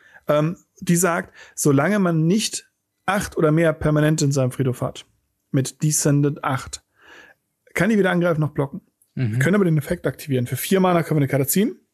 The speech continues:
Speaker 1: und eine Karte abwerfen. Und wenn man eine, äh, ähm, äh, eine Karte abgeworfen hat, ähm, was man eigentlich macht, weil, naja.
Speaker 2: <laughs>
Speaker 1: Ja, ähm,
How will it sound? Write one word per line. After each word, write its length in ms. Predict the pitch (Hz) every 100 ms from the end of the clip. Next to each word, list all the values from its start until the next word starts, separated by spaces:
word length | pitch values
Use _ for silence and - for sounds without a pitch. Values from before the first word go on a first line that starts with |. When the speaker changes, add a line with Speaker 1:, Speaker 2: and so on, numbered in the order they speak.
| _ _
Speaker 1:
und 80 | 151
eine 60 | 131
Karte 160 | 139
abwerfen. 520 | 151 - 131 151 185 - - - - _
Und 440 | 156 160 160 - _ _ _ _ _ _
wenn 220 | 196 151
man 140 | 226 214
eine, 100 | 185
äh, 520 | - 151 143 156 135
ähm, 360 | 131 131 131 - _ _ _ _ _ -
äh, 120 | 127
eine 180 | 127 127
Karte 200 | 139 156
abgeworfen 440 | 175 180 175 180
hat, 220 | 196 - _ _ _ - _ - -
ähm, 280 | 143 135 -
was 160 | 127 -
man 220 | 117 - _
eigentlich 360 | 123 117 - _
macht, 340 | 123 127 - -
weil, 300 | 117 110 135 _
naja. 280 | 113 107 - - - -
Speaker 2:
<laughs> 80 | 147 156 - 165 - _ _
Speaker 1:
Ja, 180 | 135 185 - - - -
ähm, 240 | 165 180